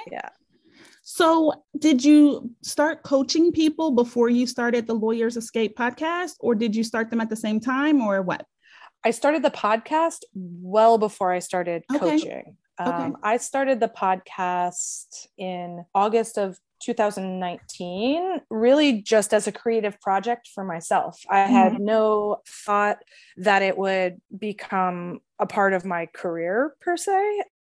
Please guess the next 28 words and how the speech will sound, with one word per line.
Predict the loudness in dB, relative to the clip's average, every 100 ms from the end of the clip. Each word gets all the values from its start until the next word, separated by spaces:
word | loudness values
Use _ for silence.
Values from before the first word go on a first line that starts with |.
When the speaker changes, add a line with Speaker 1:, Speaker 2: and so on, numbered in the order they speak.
| _ _
Speaker 1:
It | -2 2
was | 4 2 0 -4 0
selfishly | 2 2 0 0 2 2
a | 2
little | 2 2
bit | 2
of | 0
an | -6
endeavor | -4 -4 -2 -4
to | -6
just | -6 -8 -8 _ -4
have | 0 2
a |
reason | 4 2 2 -2 -4 -2
to | 0 0
pick | -4 -6
people's | -6 -4 -4 -4
brains | -4 -2 -2 0
about | 2 2 2 -2
what | -2 -2 0
else | 0 0 -2 -6
they | -6 -2
were | -2
doing | -2 -4 -2 -2 -4 -4
after | -6 -4 -2
Speaker 2:
Yeah. | 0
Speaker 1:
practicing | 0 -2 -4 -4 0
law, | 4 4 4